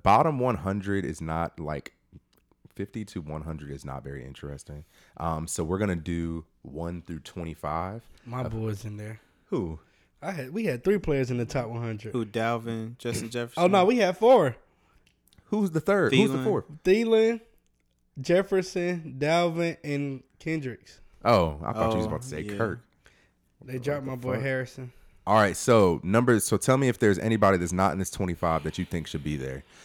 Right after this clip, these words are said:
Speaker 1: So from number twenty-five, we got Joey Bosa. Twenty-four, Xavier Howard. Twenty-three, Deshaun Watson. Twenty-two, George Kittle.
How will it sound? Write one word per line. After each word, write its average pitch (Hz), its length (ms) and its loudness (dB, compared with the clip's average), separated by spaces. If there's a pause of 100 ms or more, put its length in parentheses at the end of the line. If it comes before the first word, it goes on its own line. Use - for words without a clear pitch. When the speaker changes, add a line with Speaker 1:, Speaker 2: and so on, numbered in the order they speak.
(100)
Speaker 1:
So 101 280 8
from 107 180 0
number 123 180 6
twenty-five, 120 560 6
we 95 80 4
got 92 160 6
Joey 104 280 2
Bosa. 98 540 0 (720)
Twenty-four, 104 540 2
Xavier 92 440 2
Howard. 101 440 2
Twenty-three, 98 580 -2
Deshaun 85 420 -2
Watson. 101 480 0 (160)
Twenty-two, 92 500 -4
George 87 320 -2
Kittle. 104 360 0